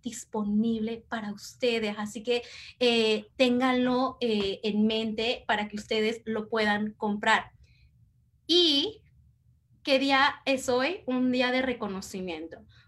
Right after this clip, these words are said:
Un día donde reconocemos a las personas que lograron un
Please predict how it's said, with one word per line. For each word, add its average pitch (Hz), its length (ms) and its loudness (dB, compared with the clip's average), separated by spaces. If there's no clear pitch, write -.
Un 294 320 4
día 320 380 2
donde 233 320 0
reconocemos 220 1400 0
a 247 100 6
las 233 280 4
personas 269 680 2
que 254 160 2
lograron 226 640 2
un 349 180 4